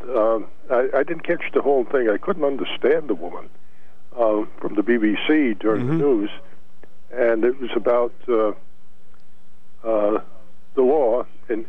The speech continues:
Speaker 1: Israel.
Speaker 2: Right. And changing laws, yes. It's all about that, yes.
Speaker 1: Well, is it the Mosaic law they are changing?
Speaker 2: <clears throat> I don't know.
Speaker 1: Well, it seems to me as though they are, uh, flying the balloons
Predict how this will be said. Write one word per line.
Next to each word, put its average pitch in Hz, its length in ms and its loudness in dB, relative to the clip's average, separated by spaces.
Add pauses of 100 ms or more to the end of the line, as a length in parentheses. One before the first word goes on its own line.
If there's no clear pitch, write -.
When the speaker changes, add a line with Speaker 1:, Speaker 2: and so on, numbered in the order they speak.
Speaker 1:
Israel. 117 500 2
Speaker 2:
Right. - 100 -6
And 147 120 -4
changing 131 400 4
laws, 120 380 4
yes. 107 280 2
It's - 120 -2
all 120 160 4
about 107 260 0
that, 98 260 0
yes. 113 440 -2
Speaker 1:
Well, 120 400 4 (320)
is 127 160 2
it - 100 0
the 120 80 2
Mosaic 120 640 2
law 160 240 2
they 160 160 2
are 151 100 2
changing? 165 680 0
Speaker 2:
<clears throat> - 40 -6
I 127 140 0
don't 107 160 0
know. 92 160 -2 (260)
Speaker 1:
Well, 107 220 4 (480)
it - 840 -2
seems 135 220 2 (100)
to 98 80 2
me 139 400 2 (400)
as 104 140 2 (100)
though 117 220 2
they 113 180 4
are, 107 320 2
uh, 98 300 2 (100)
flying 123 320 2
the 104 80 0
balloons 113 460 2